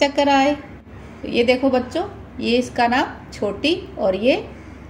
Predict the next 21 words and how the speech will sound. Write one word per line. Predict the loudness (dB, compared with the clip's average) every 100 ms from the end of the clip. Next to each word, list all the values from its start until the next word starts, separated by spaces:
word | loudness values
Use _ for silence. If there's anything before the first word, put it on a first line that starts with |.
| -4
समर | 0 2 2
सिंह। | 0 -4 -4 -14 -8
तो | -2
ये | 2 4
अपने | 4 0 0
आप | 2 2 0
को | 0 0 -2 -12 -18 -18 -18 -14 -8
मोटा, | 0 0 0 0 0 -2 -10 -18 -20 -10 -2
तगड़ा | 0 2 2 2
और | 0 2
लंबा | 2 4 2
समझते | 4 4 4 4
थे | 4 4 2 -2 -4
और | -4 -4
छोटी | -4 -4 -2 -2
को | 0 -2 -2 -12 -20 -20 -18 -8
बहुत | -2 2 2
दुबली | 2 -2 2 2
पतली, | 2 2 0 0 -6 -18 -20 -20 -12 -8
इसलिए | -4 2 4
अपनी | 4 4 2